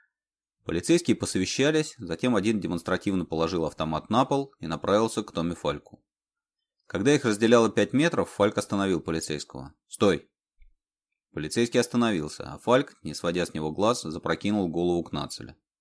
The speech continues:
Узнав директора, полицейский кивнул. "Да, это он. Чё ты хочешь, парень? Каковы твои требования? Деньги?" "Никаких денег мне не нужно, приятель. Я просто спасаю свою шкуру.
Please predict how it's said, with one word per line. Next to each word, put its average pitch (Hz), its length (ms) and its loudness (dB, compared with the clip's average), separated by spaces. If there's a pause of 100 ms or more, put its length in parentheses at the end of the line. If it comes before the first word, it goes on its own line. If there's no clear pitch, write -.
(680)
Узнав 120 340 4
директора, 135 420 2
полицейский 95 560 0
кивнул. 82 480 -4 (480)
"Да, 107 300 6
это 92 160 0
он. 78 280 0 (640)
Чё 123 180 4
ты 113 100 2
хочешь, - 340 2
парень? 73 320 -4 (220)
Каковы 117 340 4
твои 104 220 4
требования? 80 520 -2
Деньги?" 104 440 2 (720)
"Никаких 104 420 2
денег 104 320 4
мне 95 80 2
не 92 120 0
нужно, 87 280 -2
приятель. 73 640 -6
Я 80 140 -4
просто 123 340 2
спасаю 101 420 2
свою 87 200 0
шкуру. - 420 -8